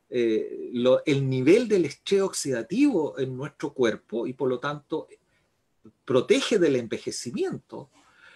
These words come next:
y por lo tanto tiene que ver con la reparación de, eh, de las células. Pero dentro de la reparación celular es muy importante porque participa en la síntesis de ácidos nucleicos y por lo tanto es importante para la reparación de órganos.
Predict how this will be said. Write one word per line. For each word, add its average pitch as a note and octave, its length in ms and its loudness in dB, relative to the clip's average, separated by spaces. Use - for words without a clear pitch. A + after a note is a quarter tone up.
y D3 120 -2
por F3 140 2
lo F3 100 8
tanto A#3 400 -2
tiene A3 300 -2
que F#3+ 140 4
ver F#3 220 2
con F3+ 180 0
la D#3+ 100 -2
reparación F#3 920 -2
de, E3 280 -4
eh, B2+ 380 0
de B2 80 0
las B2 160 -2
células. A#2+ 520 0
Pero C#3+ 340 4
dentro B3+ 440 -6
de A3 120 -2
la F#3 100 0
reparación E3+ 520 -4
celular D3+ 540 -4
es D3 140 -8
muy F3+ 180 -2
importante F3 640 -4
porque E3 320 -6
participa C#3+ 680 -8
en D#3+ 80 -4
la C3 80 -8
síntesis G3 720 -8
de E3 100 -2
ácidos D#3+ 320 -6
nucleicos D3 600 -6
y D3+ 80 -6
por C#3+ 140 -2
lo C#3+ 80 0
tanto D#3+ 280 -4
es C#3+ 60 0
importante D3 720 -6
para C#3+ 320 -4
la C#3+ 120 -2
reparación A#2+ 560 -6
de G#2+ 100 -2
órganos. A2 460 -2